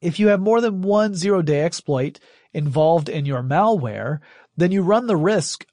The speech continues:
of someone discovering all of those exploits if the malware itself becomes evident. And if they find all of those exploits, then all of those can be patched, which means you lose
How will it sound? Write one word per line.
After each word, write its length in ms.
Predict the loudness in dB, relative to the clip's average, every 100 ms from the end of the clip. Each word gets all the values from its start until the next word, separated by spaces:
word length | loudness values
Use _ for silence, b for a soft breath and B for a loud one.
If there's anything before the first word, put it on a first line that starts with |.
| -2
of 260 | 0 0
someone 380 | -2 -2 0 -2
discovering 720 | -4 -4 -2 0 0 -2 -4 -12 _
all 340 | -2 2 2 2
of 80 | 2
those 320 | 0 -2 -6
exploits 840 | -8 -8 -8 -6 -4 -4 -8 -14 -16 _
if 280 | -2 -2 -4
the 100 | -4
malware 400 | 0 2 2 2
itself 440 | 0 -2 0 0 -2
becomes 420 | -6 -6 -8 -8 -4
evident. 480 | -2 -2 -6 -16 -20 b b b b
And 160 | -4
if 120 | -4 0
they 100 | 0
find 380 | 2 0 0 -4
all 280 | 0 2 4
of 120 | 2
those 180 | 0 0
exploits, 680 | -2 -4 -6 -6 -6 -8 -14 B B
then 180 | -2 -2 -2
all 240 | 0 2
of 80 | 2
those 240 | 2 0 -2
can 380 | -4 -4 -4
be 360 | -6 -6 -6 -10 _ _ _ -6
patched, 560 | -4 -4 -6 -8 -10 _ _ _ _ _
which 160 | -6 -4
means 240 | -4 -2
you 140 | 0
lose 460 | 2 4 4 2 -2